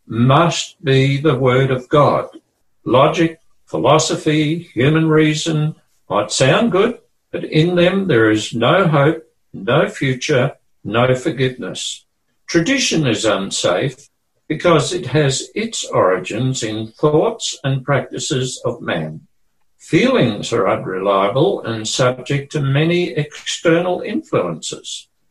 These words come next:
Culture does affect the way any cultural group perceives truth, but that truth may be subjective. Absolute truth is in the Bible, therefore it must be the primary source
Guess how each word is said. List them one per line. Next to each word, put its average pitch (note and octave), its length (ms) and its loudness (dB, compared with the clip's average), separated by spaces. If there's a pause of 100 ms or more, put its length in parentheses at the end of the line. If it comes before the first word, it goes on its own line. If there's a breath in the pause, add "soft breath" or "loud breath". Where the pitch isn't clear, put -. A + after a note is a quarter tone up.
(100)
Culture G3 500 2
does D3+ 580 2
affect - 400 -4
the G#2+ 100 -8
way G#2 340 0
any G2+ 200 -6
cultural G2+ 640 -2
group A2+ 340 -2
perceives D3 640 -2
truth, - 540 -6 (320)
but - 220 -6
that F3 340 0
truth C3 640 -2 (160)
may G#2 180 -4
be A2+ 140 -2
subjective. - 880 -6 (460)
Absolute G3+ 1040 -2
truth - 600 -6 (180)
is G2+ 180 -6
in B2+ 180 2
the D3+ 80 2
Bible, - 600 0 (320)
therefore A#2+ 720 2
it F#3 440 0 (260)
must G2+ 300 -4
be G2+ 140 -4
the F#2+ 140 -10
primary E3 640 0
source - 760 -2